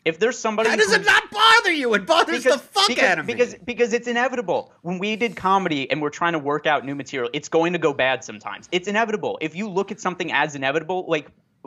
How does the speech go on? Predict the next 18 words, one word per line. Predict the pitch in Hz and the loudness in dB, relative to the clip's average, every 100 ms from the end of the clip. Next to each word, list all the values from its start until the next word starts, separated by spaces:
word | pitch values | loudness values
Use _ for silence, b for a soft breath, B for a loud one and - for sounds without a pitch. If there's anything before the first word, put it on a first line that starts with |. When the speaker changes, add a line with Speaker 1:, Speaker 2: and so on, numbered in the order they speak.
| 143 | -20
Speaker 1:
what | 147 156 160 | -6 -6 -4
can | 165 | -6
I | 135 | -6
do | 135 127 | -6 -8
about | 98 - - | -8 -10 -10
it? | - _ | -14 _
Speaker 2:
If | 175 190 | -10 0
I | |
Speaker 1:
Right? | 220 240 | 0 2
Speaker 2:
have | 240 | -2
a | |
Speaker 1:
It's | 214 | -4
Speaker 2:
good | 165 | -2
joke, | 214 277 226 | -2 -2 -6
it's | 175 | -10
always | 202 240 175 | -8 -8 -10
gonna | - 107 | -14 -18
work. | - _ _ _ | -20 _ _ _